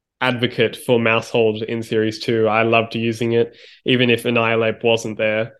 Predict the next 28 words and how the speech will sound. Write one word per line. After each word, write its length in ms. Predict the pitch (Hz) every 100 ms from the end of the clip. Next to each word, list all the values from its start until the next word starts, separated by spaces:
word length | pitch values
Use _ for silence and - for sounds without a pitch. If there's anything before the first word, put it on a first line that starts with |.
| _ _ _ -
Um, 220 | 120 120
but 140 | 120 120
I 160 | 135
think 180 | 139 147
this 260 | 156 147 -
team 280 | 135 123
is 180 | 120 120
really 440 | 110 117 127 123 117
smart 520 | - 120 110 104 -
because 380 | 123 143 127 127
Mousehold, 480 | 123 135 - 143
Annihilate 560 | 131 117 113 113 107 104
and 160 | - 117
Mousehold, 480 | 113 110 - 117 110
Gholdengo 680 | 113 107 110 110 101 98
are 280 | 104 110 104 - -
massive 580 | 120 123 123 127 104
threats, 320 | - 120 104 117
and 100 | 127
having 340 | 139 151 131
both 220 | 123 123
of 120 | 127
them 160 | 123 113
on 180 | 110 113
one 240 | 113 113
team 360 | 110 120 113 104
really 400 | 110 120 123 123
forces 680 | 120 113 113 110 110 104 -